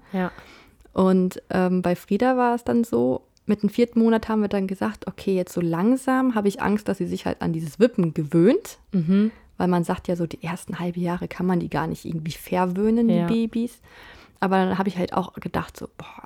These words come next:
Speaker 2: hm, noch länger und dann kann sie nachher gar nicht mehr ohne dieses Wippen
Speaker 1: <laughs>
Speaker 2: schlafen“,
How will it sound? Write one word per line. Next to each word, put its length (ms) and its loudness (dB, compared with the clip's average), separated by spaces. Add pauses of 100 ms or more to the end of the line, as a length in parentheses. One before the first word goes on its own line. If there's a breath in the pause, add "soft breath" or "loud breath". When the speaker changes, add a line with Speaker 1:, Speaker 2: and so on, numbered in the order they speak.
(140)
Speaker 2:
hm, 280 -2
noch 220 -4
länger 360 0
und 140 0
dann 220 0 (280 loud breath)
kann 160 4
sie 100 6
nachher 260 2
gar 180 2
nicht 160 0
mehr 140 6
ohne 180 4
dieses 440 0
Wippen 300 6
Speaker 1:
<laughs> 20 0
Speaker 2:
schlafen“, 640 2